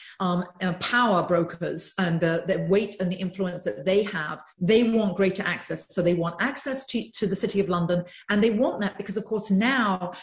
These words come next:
with the, the regulations changing with regard to the E U, there's been a lot of U S banks, for example, Morgan Stanley and Goldman Sachs,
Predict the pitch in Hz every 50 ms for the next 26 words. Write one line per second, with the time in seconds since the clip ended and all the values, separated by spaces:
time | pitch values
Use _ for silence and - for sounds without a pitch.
0 | - - - _ - 214 185 170 202 196 185 175 - 170 180 185 180 190 202 196
1 | 214 196 185 - 190 170 - - 202 185 175 185 180 180 175 175 170 165 190 185
2 | 185 - 165 - - - 175 175 170 190 277 311 233 202 202 202 - _ _ -
3 | - - - 208 202 190 - - 208 196 190 190 202 254 277 269 302 214 190 196
4 | 196 185 175 165 - - - 165 160 180 - - - - _ - 165 151 180 180
5 | 180 170 170 175 175 165 165 160 175 170 - - - 175 165 165 165 175 190 214
6 | - - - 180 170 165 180 175 180 175 165 156 - 190 175 - - -